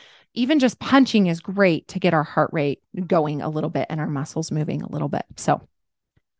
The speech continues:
if you need to buy a punching bag, you have my permission. <laughs> All right. So then we have, like, medical conditions that can cause, uh, hormone,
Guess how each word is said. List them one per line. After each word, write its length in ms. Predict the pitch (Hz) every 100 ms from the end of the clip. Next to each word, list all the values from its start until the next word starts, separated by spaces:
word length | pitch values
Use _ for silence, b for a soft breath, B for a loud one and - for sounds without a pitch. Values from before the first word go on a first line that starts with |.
| _ _ _ -
if 120 | 175
you 60 |
need 220 | 170 175 190
to 260 | 185 175
buy 220 | - 180 180
a 80 |
punching 380 | 180 190 185 208
bag, 280 | 208 214 220
you 120 | 196
have 340 | 175 185 196 196
my 180 | 180
permission. 560 | 185 175 185 - - 151 _ -
<laughs> 340 | 135 277 254 - _ _ B B B
All 100 | 269
right. 280 | 254 196 -
So 280 | - 226 - B B
then 120 | 381 440
we 120 | 480
have, 180 | 392 381
like, 160 | 302 220
medical 500 | 254 254 277 - 233
conditions 560 | 233 208 196 170 160
that 140 | - 170
can 180 | 214 196
cause, 540 | - 185 202 190 - b b b -
uh, 360 | 202 190 185 - _
hormone, 680 | - - 247 226 208 190 190